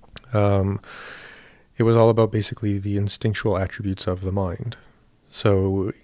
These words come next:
you know, if you're feeling a lot of anger, it's actually because you're not using your assertiveness very well. If you're feeling a lot of grieving, it's because you haven't given yourself an actual kind of grace period, almost ceremonial period of time to really go deep into the grieving process.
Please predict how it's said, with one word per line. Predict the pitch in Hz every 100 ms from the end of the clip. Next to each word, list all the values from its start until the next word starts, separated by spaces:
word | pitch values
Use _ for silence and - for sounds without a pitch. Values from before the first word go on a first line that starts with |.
| _ -
you |
know, | 107 95
if | -
you're | 104
feeling | 113 104 95
a |
lot | 98 92
of |
anger, | 87 110 104 92 147 143 - - _
it's | 104 -
actually | 107 - 107
because | 101 98 98
you're | 95
not | 95 131 135
using | 123 95 95
your | 92 95
assertiveness | 85 - 110 104 98 101 -
very | 92 82
well. | - - 113 - - - - -
If | -
you're | 98
feeling | - 107 98 95
a |
lot | 92 92 95
of | 90
grieving, | 98 113 101 92 101
it's | - -
because | 107 - 95
you | 101
haven't | 92 104 101
given | 101 98
yourself | 95 95 - 95 92 110
an | 95
actual | 101 - 101 92 90 87 - - - -
kind | - 104
of | 95 90 95
grace | - 101 98
period, | - - 101 98 95
almost | 92 95 -
ceremonial | 104 95 95 101 92
period | 90 95 92
of | -
time | 98 92 95
to | -
really | 98 98 95 -
go | 101 90 98 -
deep | 95 -
into | 95 90
the | 95
grieving | 101 110 110
process. | - - - - -